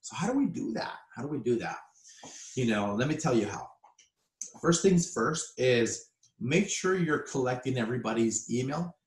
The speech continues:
putting it inside of a database where you can send them emails on a regular basis.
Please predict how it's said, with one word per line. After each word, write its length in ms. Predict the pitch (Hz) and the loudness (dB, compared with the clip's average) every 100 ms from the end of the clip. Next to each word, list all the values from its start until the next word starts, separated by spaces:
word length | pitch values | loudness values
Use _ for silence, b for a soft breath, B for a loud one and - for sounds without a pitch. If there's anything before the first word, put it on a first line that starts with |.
| _ _ _ | _ _ _
putting 380 | 165 160 180 170 | 2 4 6 4
it 160 | 160 | 4
inside 400 | 135 135 - 127 | 0 -2 -2 -2
of 120 | 117 98 | -2 -4
a 120 | 92 | -4
database 560 | 95 98 101 110 113 - | -4 -4 -2 -2 -2 -2
where 120 | 113 | -2
you 140 | 120 | 0
can 140 | 120 104 | -2 -4
send 240 | - 117 | -4 -4
them 220 | 117 113 - | -2 -4 -4
emails 320 | 110 101 101 | -4 -4 -6
on 120 | 98 90 | -8 -8
a 40 | |
regular 420 | 87 90 87 82 85 | -8 -8 -8 -8 -10
basis. 560 | - - - - - | -12 -12 -12 -14 -14